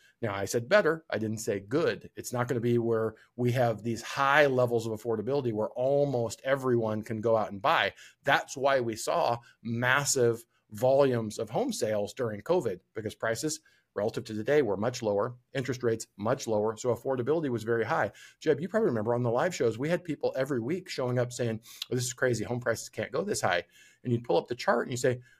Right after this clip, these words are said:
"Affordability is at a great level right now. Homes are more affordable than they were eighteen months ago." You didn't say eighteen months ago home prices had to come down. The price of a home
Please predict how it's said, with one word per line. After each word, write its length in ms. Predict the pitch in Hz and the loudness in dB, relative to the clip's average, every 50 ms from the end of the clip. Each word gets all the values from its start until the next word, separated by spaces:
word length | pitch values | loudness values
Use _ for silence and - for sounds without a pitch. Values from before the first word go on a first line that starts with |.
| _ - - | _ -20 -14
"Affordability 520 | - - 139 151 131 113 131 165 190 180 165 | -6 -2 -2 0 0 2 2 2 2 2 0
is 200 | 135 117 110 110 | 0 0 -2 -4
at 40 | |
a 40 | 104 | -4
great 300 | - 95 98 113 117 - | -4 -2 -2 -2 -2 -2
level 280 | 120 120 160 180 135 107 | -2 -2 0 0 0 0
right 220 | 101 98 - - | -2 -2 -4 -6
now. 140 | 101 87 76 - | -8 -12 -12 -6
Homes 240 | - 139 147 147 147 | -2 -2 0 0 0
are 60 | 139 | 0
more 240 | 123 127 131 131 120 | 0 2 0 0 -2
affordable 400 | 120 - 131 127 123 120 117 117 | -2 -2 -4 -2 -2 -2 -2 -2
than 120 | 120 110 | -2 -2
they 100 | 117 113 | -2 -2
were 220 | 113 120 120 113 113 | 0 0 0 0 0
eighteen 380 | 120 123 120 - - 117 101 107 | -2 -6 -6 -6 -8 -6 -4 -4
months 260 | 127 165 196 185 - | -4 -4 -4 -2 -4
ago." 300 | 120 104 98 - - - _ _ _ | -4 -4 -4 -6 -8 -12 _ _ _
You 100 | 104 110 | -4 -2
didn't 180 | 120 117 107 - | 0 0 0 0
say 160 | - 117 107 | 0 0 0
eighteen 320 | 113 107 - - 107 95 | -2 -4 -6 -8 -10 -6
months 280 | 101 120 170 202 - 190 | -4 -4 -2 -2 -2 0
ago 160 | 160 131 117 | 0 2 2
home 160 | 107 107 98 | 2 0 -2
prices 340 | 92 107 95 90 - 92 90 | -2 -2 -2 -2 -2 -6 -6
had 180 | - 87 87 87 | -4 -4 -4 -6
to 60 | - | -6
come 220 | - - 90 90 | -8 -8 -8 -6
down. 280 | 80 92 85 90 98 107 - - - - - - - _ | -8 -8 -8 -8 -8 -10 -14 -18 -20 -20 -20 -20 -6 _
The 80 | - 120 | -6 -4
price 380 | - - - 139 180 196 196 - | -2 0 2 4 4 4 2 2
of 100 | 185 185 | 2 2
a 60 | 143 | 2
home 360 | 123 143 139 139 139 147 | 2 2 0 0 0 -2